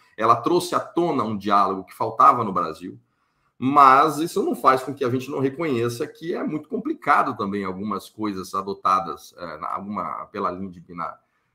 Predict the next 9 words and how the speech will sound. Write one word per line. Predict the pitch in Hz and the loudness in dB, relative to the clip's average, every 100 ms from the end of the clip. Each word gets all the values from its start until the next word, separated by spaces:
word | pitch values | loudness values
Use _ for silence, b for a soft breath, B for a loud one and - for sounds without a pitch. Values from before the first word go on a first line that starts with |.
| _ | _
é, | 87 87 | -10 -8
nos | 95 - | -8 -8
seus, | 98 90 - _ _ | -8 -10 -14 _ _
né, | 85 95 | -8 -6
nos | 95 - | -6 -8
seus | 92 | -12
dispositivos | - 101 90 - - 95 80 80 - | -10 -10 -10 -12 -10 -10 -10 -16 -12
legais, | 90 85 80 71 - _ 78 | -6 -4 -4 -4 -8 _ -4
né? | 107 131 | -4 -4